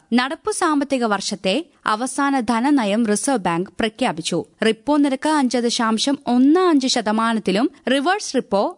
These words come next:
നാല് ദശാംശം ഒൻപത് പൂജ്യം ശതമാനത്തിലും നിലനിർത്തി. കഴിഞ്ഞ പത്ത് വർഷത്തെ ഏറ്റവും കുറഞ്ഞ നിരക്കിലാണ് റിപ്പോ. മാർജിനൽ സ്റ്റാൻഡിംഗ് ഫെസിലിറ്റി അഞ്ച് ദശാംശം നാല് പൂജ്യം ശതമാനത്തിലും,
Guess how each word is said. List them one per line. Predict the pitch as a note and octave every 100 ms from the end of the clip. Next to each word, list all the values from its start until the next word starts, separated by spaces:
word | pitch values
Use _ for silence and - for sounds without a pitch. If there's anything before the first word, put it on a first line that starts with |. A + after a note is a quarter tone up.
| A3
നാല് | A3 A3+ D#4 F4
ദശാംശം | D#4 C#4 A#3+ A3+ - C4+ - _
ഒൻപത് | A#3 B3 C#4+ E4+ F4+
പൂജ്യം | F4 C4+ C4
ശതമാനത്തിലും | A#3+ A3 G#3+ A3+ A#3 A#3 A3+ A#3+
നിലനിർത്തി. | G#3 G3 G#3 F3+ - D3+ - _ -
കഴിഞ്ഞ | A3 A3+ B3+ -
പത്ത് | C4 -
വർഷത്തെ | F4+ D#4 D4+ D4 C#4+ -
ഏറ്റവും | A#3 B3 D#4+ D#4+ D4+
കുറഞ്ഞ | C#4 B3 A#3
നിരക്കിലാണ് | G#3 G#3+ C#4+ A3 F3 G#3+
റിപ്പോ. | G#3 - E3+ D#3 _ -
മാർജിനൽ | G#3 G#3+ A3+ A#3+ C4+
സ്റ്റാൻഡിംഗ് | C4+ - B3 B3 C#4+ C4+
ഫെസിലിറ്റി | C4 B3+ A#3 G#3+ A3+ F4 _ -
അഞ്ച് | G#3+ B3+ E4+
ദശാംശം | D#4+ D4 C#4 B3 A#3 D4 A#3+
നാല് | A3 A3 C#4 E4
പൂജ്യം | C4+ A3+ A3+
ശതമാനത്തിലും, | A#3 G#3 G#3+ G#3+ G3+ F3 F3+